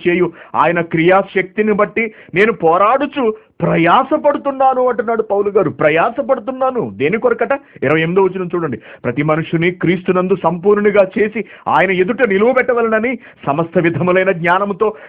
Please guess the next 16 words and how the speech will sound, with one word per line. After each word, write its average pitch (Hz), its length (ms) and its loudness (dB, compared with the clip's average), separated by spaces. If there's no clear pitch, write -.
మేము 208 180 2
ప్రతి 180 420 0
మనుషునికి 226 720 0
బుద్ధి 165 540 -2
చెప్పుచు, 285 480 -4
ప్రతి 175 180 0
మనుషునికి 233 640 0
బోధించుచు, 240 920 0
ఆయనను 240 400 2
ప్రకటించుచున్నాము." 302 1300 0
ఇలా 120 320 -2
ప్రకటించడంలో 208 1120 0
నాలో 156 420 2
బలముగా 202 560 2
కార్యసిద్ధి 226 760 0
కలుగచేయు 240 680 0